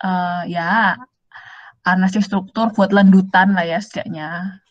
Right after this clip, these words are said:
Unstruk buat lendutan setidaknya udah dapat juga harusnya. Ya, ya tergantung kalian di, ya kalau di tahap ini pasti udah lah ya. Gitu, terus habis itu,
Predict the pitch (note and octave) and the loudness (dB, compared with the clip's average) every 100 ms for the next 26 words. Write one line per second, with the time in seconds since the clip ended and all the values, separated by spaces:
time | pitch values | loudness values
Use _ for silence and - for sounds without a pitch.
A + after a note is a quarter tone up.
0 | E3+ F3 - F#3+ F#3 F3 - F3 F3+ D#3+ | -12 -12 -12 -14 -12 -14 -12 -12 -12 -12
1 | - E3 E3 F#3+ - D3+ D#3+ E3 F#3 F#3+ | -8 -6 -4 -8 -10 -16 -14 -14 -10 -6
2 | F#3 F#3 G3+ G#3 - F#3+ G#3 F#3+ F#3+ E3+ | -4 -6 -4 -2 2 2 2 0 -2 -4
3 | - E3+ D#3+ _ _ _ F3+ D#3+ D#3 - | -2 -4 -4 _ _ _ -2 0 0 -2
4 | F#3 - F3 F3+ F3 E3+ F3 G3 F#3+ E3 | -8 -6 -6 -4 -6 -6 -6 -6 -6 -10
5 | E3 F#3+ - - F#3 - E3 F3+ F#3+ G3 | -12 -14 -14 -10 -10 -8 -4 -2 -2 0
6 | G3 F#3+ F#3+ - - _ G#3+ F#3 F#3 F#3+ | 0 0 -2 -10 -20 _ 0 0 2 0
7 | - A3 A3+ G#3 F#3+ A3 E3+ D#3+ D#3+ - | 2 -2 -2 -2 0 -2 -2 -4 -6 -8
8 | _ - _ _ _ _ _ _ _ _ | _ -20 _ _ _ _ _ _ _ _
9 | _ G3+ F#3 F#3 F#3+ F#3+ G#3+ F#3+ G3+ G#3 | _ -6 -4 -2 -2 -2 -4 -2 -4 -4
10 | G#3 | -4